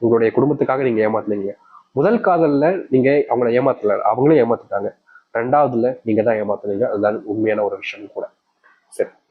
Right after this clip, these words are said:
இது ஒரு விஷயமா இருந்தாலும் இந்த நாள் வரைக்குமே இந்த காதல் விஷயம் விட்டுருங்க, இவர்கள் வேலைக்கு போகக்கூடிய இடங்கள் அப்படின்றது இருக்கு பாத்தீங்களா?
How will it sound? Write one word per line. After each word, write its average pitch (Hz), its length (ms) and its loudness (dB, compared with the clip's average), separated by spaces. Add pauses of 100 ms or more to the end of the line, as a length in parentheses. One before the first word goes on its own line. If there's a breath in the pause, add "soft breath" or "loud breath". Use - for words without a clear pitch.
இது 180 100 2 (120)
ஒரு 131 160 2
விஷயமா 110 260 2 (100)
இருந்தாலும் 95 380 -2 (1800)
இந்த 214 300 4
நாள் 208 180 4
வரைக்குமே 139 380 2 (220)
இந்த 113 120 0 (1300)
காதல் 143 300 2
விஷயம் 147 200 0
விட்டுருங்க, 104 320 0 (560)
இவர்கள் 160 280 0 (100)
வேலைக்கு 208 320 2 (100)
போகக்கூடிய 127 440 0
இடங்கள் 117 240 2
அப்படின்றது 104 320 0
இருக்கு - 180 -8
பாத்தீங்களா? 101 300 -4